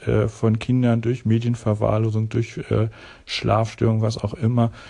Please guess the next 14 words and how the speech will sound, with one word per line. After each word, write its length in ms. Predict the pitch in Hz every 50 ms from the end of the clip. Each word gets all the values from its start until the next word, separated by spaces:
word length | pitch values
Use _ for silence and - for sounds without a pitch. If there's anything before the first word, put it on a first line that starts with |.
| - - -
ist 180 | 117 113 -
ja 80 | - 117
ganz 300 | 113 110 107 113 - -
klar, 340 | - - 113 113 120 123 127
dass 220 | 123 117 - -
die 140 | - 117 117
dann 220 | 117 113 113 123
halt 200 | 120 110 107 110
zu 100 | - 113
Konzentrationsstörungen 1300 | 110 - 117 123 113 113 110 113 110 107 - - 113 110 117 117 - - - - 117 117 113 113 110 107
in 140 | - - 107
der 140 | 110 107 110
Schule 340 | - - 113 110 113 110 107
führt. 340 | - - 104 104 - -